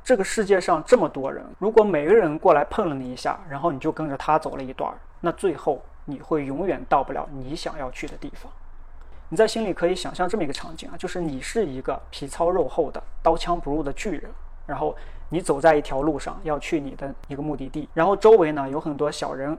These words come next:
他们在拿箭射你啊，或者是拿石头砸你。你如果不停地去赶这些小人啊，踢他们、打他们，那可能太阳落山了，你还没有走到你想去的地方，自己也累得精疲力尽，而且啊，后来越打越升级，他们搬出来了更大的武器，把你还打伤了。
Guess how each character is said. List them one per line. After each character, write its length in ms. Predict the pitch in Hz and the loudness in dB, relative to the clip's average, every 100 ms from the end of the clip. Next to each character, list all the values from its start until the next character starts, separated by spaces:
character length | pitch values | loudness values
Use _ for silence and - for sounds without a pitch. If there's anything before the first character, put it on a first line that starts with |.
| - | -4
他 140 | 160 | -4
们 60 | 151 | 0
在 120 | 147 | -2
拿 180 | 143 139 | -2 -2
箭 160 | 165 | 0
射 240 | 156 170 135 | 0 0 -2
你 200 | 131 - - - - | -4 -14 -16 -16 -14
啊， 120 | 127 | -10
或 80 | 151 | -8
者 140 | 139 | -8
是 120 | 131 139 | -8 -8
拿 140 | 127 | -8
石 160 | - 151 | -6 -6
头 140 | 139 | -6
砸 140 | - - | -6 -6
你。 100 | 151 - - - | -8 -14 -18 -2
你 140 | 180 | 2
如 220 | 165 180 | 4 4
果 240 | 233 180 - - - | 6 4 4 -8 4
不 60 | - | 4
停 200 | - 330 | 6 0
地 60 | 180 | 0
去 160 | - 156 | 0 4
赶 200 | 180 160 | 4 6
这 100 | 165 | 6
些 180 | 196 147 | 6 2
小 260 | - 170 151 | -2 -4 -4
人 140 | 143 | -10
啊， 220 | 151 285 | -12 -14
踢 200 | - 156 | -8 -4
他 160 | 147 143 | -2 -2
们、 100 | 131 - | -2 -4
打 100 | - | -4
他 160 | - 143 | -2 -4
们， 100 | 139 - - - - | -4 -14 -20 -20 -14
那 100 | - 156 | -6 -4
可 160 | 151 | -4
能 140 | 139 143 | -6 -2
太 140 | 170 | 0
阳 140 | 143 | 0
落 160 | 143 147 | 2 0
山 220 | 131 143 | 2 -2
了， 80 | 139 143 | -2 -8
你 100 | 135 | -10
还 140 | 143 | -8
没 100 | 139 | -6
有 120 | 135 | -6
走 160 | 131 - | -8 -10
到 120 | 139 | -10
你 120 | 135 | -10
想 160 | 123 143 | -12 -12
去 120 | - | -12
的 40 | 143 | -12
地 140 | 139 | -14
方， 120 | - - | -14 -10
自 140 | - | -8
己 140 | 139 135 | -6 -6
也 80 | 131 | -6
累 120 | 147 | -6
得 100 | 143 | -6
精 200 | 147 147 | -8 -10
疲 160 | - | -10
力 160 | 131 135 | -8 -8
尽， 180 | 123 131 - | -8 -12 -10
而 100 | 143 | -10
且 260 | 143 156 139 - - - - | -4 -4 -4 -8 -20 -20 -18
啊， 80 | - - - | -16 -14 2
后 160 | 165 | 4
来 120 | 147 | 4
越 160 | 147 165 | 4 4
打 180 | - 135 | 4 2
越 120 | 151 | 0
升 220 | - 147 | 0 -6
级， 140 | 127 135 | -8 -6
他 160 | 151 | -4
们 80 | 143 | -2
搬 180 | 151 151 | -2 -2
出 100 | 156 | 0
来 120 | 139 | -2
了 80 | 139 | 0
更 160 | 151 | -2
大 160 | 147 127 | -2 -2
的 80 | 131 | -6
武 120 | 123 | -10
器， 220 | - 139 | -10 -10
把 140 | 127 139 | -6 -8
你 120 | 135 | -6
还 140 | 135 | -8
打 160 | - - | -8 -8
伤 240 | 143 135 | -8 -8
了。 100 | 135 | -10